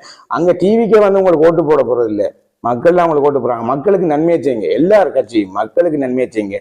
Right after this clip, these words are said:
மக்கள் ஆட்டோமேட்டிக்கா உங்களுக்கு ஓட்டு போட போறாங்க. இன்னொரு கட்சியை விமர்சனம் பண்றதுதான் உங்களுக்கு அரசியல்னு சொன்னா,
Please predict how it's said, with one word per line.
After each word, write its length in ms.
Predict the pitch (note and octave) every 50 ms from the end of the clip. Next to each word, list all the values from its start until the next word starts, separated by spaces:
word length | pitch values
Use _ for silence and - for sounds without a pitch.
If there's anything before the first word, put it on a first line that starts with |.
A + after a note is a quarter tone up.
| - _ _ _ _ _
மக்கள் 240 | _ G#2+ A#2+ B2 D3
ஆட்டோமேட்டிக்கா 640 | C3 C#3 C#3 C3+ D3 C#3+ C#3 C3 B2+ B2+ A2+ C#3 C#3+
உங்களுக்கு 320 | C#3 C3 B2+ B2+ A#2+ G#2+ A#2
ஓட்டு 180 | A2+ F#2+ A2
போட 180 | G#2+ G2+ F#2 F2+ F2
போறாங்க. 140 | F2 F2 - _ _ _ _ _ _
இன்னொரு 280 | - G#2+ A2+ A2+ A2+
கட்சியை 340 | G2+ A#2 A#2 A#2+ C3 D#3 D#3+
விமர்சனம் 420 | D3 C#3+ C#3+ C#3 C#3 D3 C#3+ C#3 C3+
பண்றதுதான் 420 | C3+ B2 A2+ C3+ B2+ C3 D3+ D#3
உங்களுக்கு 600 | D3+ D3 C#3+ C#3 D3 - - G3 D#3+ C#3 G#2 G#2 G#2 - - _ -
அரசியல்னு 480 | A2+ B2+ C#3 - D3 C#3+ C3+ C3+ C3 B2
சொன்னா, 360 | - C#3 C#3 D#3+ E3+ F3 D#3+